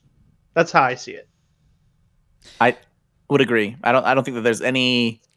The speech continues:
Speaker 2: disagreement here from my side on the fizzle and flop. I even would, I even would expand on the fizzle a little bit to, to say that
Speaker 1: Mm.
Speaker 2: it might have been something that started off with that, you know,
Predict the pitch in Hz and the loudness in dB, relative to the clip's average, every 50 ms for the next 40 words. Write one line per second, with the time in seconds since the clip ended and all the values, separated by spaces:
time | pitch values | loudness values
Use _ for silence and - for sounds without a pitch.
0 | _ _ _ - 120 - - - - 117 110 107 104 113 113 - - 107 98 98 | _ _ _ -8 -6 -6 -6 -4 -4 -4 -4 -4 -4 -4 -4 -4 -4 -4 -2 -2
1 | 101 104 98 - - 107 98 98 101 101 104 110 _ _ _ _ _ _ _ _ | -2 -2 -2 0 0 2 2 2 2 0 -2 -6 _ _ _ _ _ _ _ _
2 | _ _ - 107 107 107 104 101 104 101 - - - - 123 113 107 110 107 104 | _ _ 0 2 2 4 4 2 0 -2 -4 -8 -4 -2 0 0 0 0 0 0
3 | 107 98 95 - 113 107 104 104 104 101 - - _ - 139 156 170 196 170 147 | 0 -2 -2 0 2 4 6 6 4 4 2 -2 _ -2 0 0 0 0 2 2
4 | 139 120 - 139 151 165 165 147 135 123 113 - 113 - - - - 139 135 135 | 2 2 2 2 2 2 2 0 0 0 -2 -2 -4 -4 -4 -2 2 2 4 4
5 | 139 131 120 110 107 101 107 110 110 107 101 - 131 120 113 120 113 107 110 113 | 4 4 2 2 2 0 -2 -4 -4 -4 -4 -4 -4 -2 0 0 0 0 2 0
6 | 110 104 98 117 - - - 113 - - - 120 - - 117 107 107 95 107 104 | 0 2 0 0 -2 -4 -6 -14 -12 -8 -8 -6 -4 -2 0 0 0 2 0 0
7 | 156 156 135 110 98 - _ - 135 131 139 147 147 135 117 123 113 - - 117 | 0 0 -2 -6 -8 -14 _ -6 0 2 4 4 4 2 0 -2 0 0 0 0
8 | 107 - 120 110 98 104 104 101 - - _ _ _ _ _ _ _ _ _ - | 0 -2 -4 -4 -2 -2 -2 -2 -2 -4 _ _ _ _ _ _ _ _ _ -10
9 | - - - 120 120 120 117 107 98 101 104 113 110 101 101 - - - - - | -8 -4 0 2 4 4 4 4 4 4 4 6 6 4 2 0 -6 -20 -20 -20
10 | _ _ _ _ _ _ _ _ _ _ _ _ _ _ - 123 117 - - - | _ _ _ _ _ _ _ _ _ _ _ _ _ _ -4 -4 -4 -4 -8 -20
11 | _ 113 113 110 104 104 - - _ _ _ _ _ _ _ _ _ _ _ _ | _ -4 -2 0 0 0 -2 -4 _ _ _ _ _ _ _ _ _ _ _ _
12 | - 113 104 92 80 82 87 | -10 -8 -6 -6 -6 -8 -10